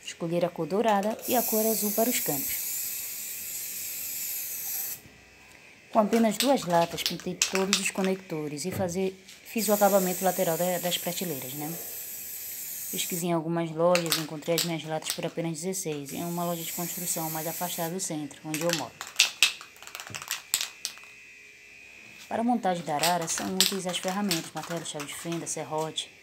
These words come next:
lixar e medir os canos e encaixar nos conectores do mesmo modo. Os encaixes devem ficar retos e, se necessário,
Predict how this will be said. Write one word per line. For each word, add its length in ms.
lixar 300
e 40
medir 300
os 160
canos 400
e 60
encaixar 360
nos 120
conectores 520
do 120
mesmo 400
modo. 340
Os 140
encaixes 400
devem 240
ficar 320
retos 540
e, 80
se 100
necessário, 560